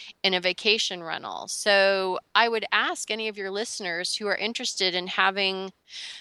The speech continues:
not only the free press to our readers, and our second edition was out last week. Um, so now we'll have two that I can get numbers on.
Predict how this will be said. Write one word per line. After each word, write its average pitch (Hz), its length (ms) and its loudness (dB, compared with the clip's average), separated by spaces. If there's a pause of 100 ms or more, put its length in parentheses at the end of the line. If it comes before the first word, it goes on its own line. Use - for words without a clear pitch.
(140)
not 202 240 6
only 247 400 2
the 190 120 -2
free 226 280 -4
press 208 800 4
to 190 640 0 (100)
our 233 260 8
readers, 180 540 0
and 180 480 2
our 175 260 4
second - 640 0
edition 185 720 0 (100)
was 175 280 -4
out 180 260 6 (200)
last 175 420 2
week. 208 380 -6 (440)
Um, 185 360 6
so - 120 -4
now 196 120 6
we'll 196 100 0
have 185 320 0
two 240 580 -4
that 190 140 4
I 180 100 6
can 185 160 -8
get 175 160 -2
numbers 170 460 -4
on. 170 480 0